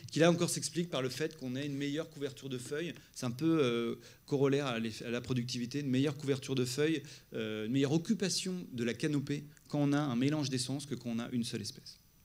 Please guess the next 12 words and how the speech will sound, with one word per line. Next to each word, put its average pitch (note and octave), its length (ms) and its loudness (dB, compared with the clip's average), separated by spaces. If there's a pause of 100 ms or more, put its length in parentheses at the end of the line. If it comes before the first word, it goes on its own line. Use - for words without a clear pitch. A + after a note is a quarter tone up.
(380)
une C3+ 60 -16
seule - 140 -12
essence. - 360 -14 (2250)
Je, D#3+ 460 8
juste D#3+ 220 2
deux F3+ 160 6
derniers F3 280 6
points, F#3+ 380 0
euh, D3 220 4
sur F3 200 4
l'effet F3+ 220 6
mélange, F#3+ 440 2